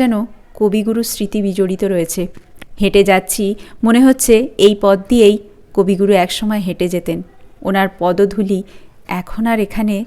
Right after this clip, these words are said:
পড়ে না, তবে ধূলিকণায় এখনও যেন রবীন্দ্রসঙ্গীত শুনতে পাওয়া যায়। ডান দিকে এই মূর্তিখানি যে দেখতে পাওয়া যাচ্ছে, আধুনিক ভারতীয় ভাস্কর্যের জনক রামকিঙ্কর বেজ মহাশয়ের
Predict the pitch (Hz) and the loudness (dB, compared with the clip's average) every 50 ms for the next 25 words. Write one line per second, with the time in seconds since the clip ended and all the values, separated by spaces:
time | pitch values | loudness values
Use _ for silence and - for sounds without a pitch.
0 | - - - - - - - - - - 180 175 170 170 175 170 170 165 175 - | -12 -16 -20 -20 -20 -20 -20 -20 -8 -4 -2 -2 -2 -2 -2 -2 -4 -6 -6 -10
1 | - - - - - _ _ _ - 180 165 156 180 170 165 - - 156 190 185 | -16 -20 -20 -20 -20 _ _ _ -4 -4 -2 -2 -2 -2 -4 -4 -6 -4 -2 -2
2 | 202 202 202 214 214 214 208 190 190 214 240 - - _ - 170 180 180 - - | 0 -2 -2 -2 -2 -2 -2 -2 -4 -6 -8 -14 -14 _ -4 -2 -2 -4 -6 -8
3 | - 226 233 240 220 247 240 220 208 190 202 208 - - _ - 185 185 190 185 | -6 -4 -2 -2 0 0 0 0 -2 -2 -6 -8 -12 -16 _ -6 -2 -2 0 0
4 | 175 196 196 202 196 208 208 - - 196 185 185 180 196 196 196 202 - - - | 0 -2 -2 -2 -2 -2 -4 -4 -6 -6 -6 -4 -2 -2 -2 -2 -4 -10 -20 -20
5 | - - - - - - - - 202 190 185 175 196 180 - 170 165 165 156 165 | -20 -20 -20 -20 -18 -16 -10 -8 -6 -6 -4 -4 -4 -2 -2 -2 -2 -2 -2 -4
6 | 156 170 220 202 220 233 226 294 277 - 302 254 269 381 - - - - - 262 | 0 2 2 4 4 4 2 2 4 4 6 6 4 4 0 -4 -4 0 2 4
7 | 247 240 233 226 226 - - - - 262 254 269 254 285 262 226 214 208 - 254 | 4 4 2 0 -2 -2 -4 -2 0 0 2 2 2 2 4 2 2 2 2 0
8 | 247 247 240 233 233 247 233 233 - - - 330 403 403 - - - 220 226 226 | 2 4 4 4 4 4 2 0 0 -4 -6 -6 -6 -6 -6 0 2 4 4 4
9 | 226 262 285 285 269 269 - 190 190 180 196 208 214 - 240 240 233 202 175 196 | 6 6 6 6 4 2 0 0 2 2 2 2 0 2 2 2 2 2 2 2
10 | 185 196 - - - 214 214 196 - 226 220 196 180 214 202 190 185 190 196 214 | 2 2 2 2 2 2 2 4 4 4 4 4 4 4 4 4 4 4 6 6
11 | 208 208 233 254 247 - 294 277 277 277 294 277 240 208 202 202 208 208 - 208 | 6 6 4 4 4 4 4 4 4 4 4 4 4 4 4 6 6 4 4 2
12 | 202 202 202 202 208 - - 202 190 185 190 208 | 2 2 2 2 2 2 2 2 2 2 2 0